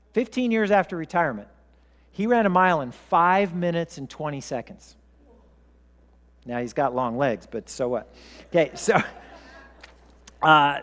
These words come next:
that achievement set the tone for the conditioning program for that team over the summer as they approached the, the next season. Veterans and rookies alike, they knew that Larry Bird had been obsessed with practice ever since he came on the Celtics. He would show up hours early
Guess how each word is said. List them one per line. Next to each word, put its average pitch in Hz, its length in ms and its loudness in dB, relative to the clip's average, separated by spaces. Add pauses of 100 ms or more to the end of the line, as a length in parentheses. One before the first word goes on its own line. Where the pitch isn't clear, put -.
that 185 260 4
achievement 226 680 -4
set 202 380 -2
the 196 60 -8
tone 202 360 0
for 180 120 -12
the 165 100 -4
conditioning 175 720 -4
program 151 460 -2
for 160 120 -8
that 147 240 2
team 156 400 -2 (260)
over 147 260 2
the 131 100 -6
summer 165 340 0
as 123 100 -4
they 135 140 0
approached 160 540 -2
the, 127 280 0
the 123 120 -6
next 131 240 -4
season. 123 340 -6 (460)
Veterans 220 560 4
and 202 120 -2
rookies 202 440 0
alike, 175 360 2
they 160 140 -2
knew 226 320 0
that 247 160 2
Larry 233 220 2
Bird 202 420 0
had 165 140 -2
been 170 160 0
obsessed - 600 -4
with 170 180 -6
practice 170 640 0
ever 151 200 -2
since 170 280 -6
he 160 80 -10
came 160 240 -4
on 147 140 -2
the 135 60 -8
Celtics. 135 580 -2 (260)
He 262 200 4
would 254 140 2
show 226 240 6
up - 220 2
hours 233 480 4
early 196 420 0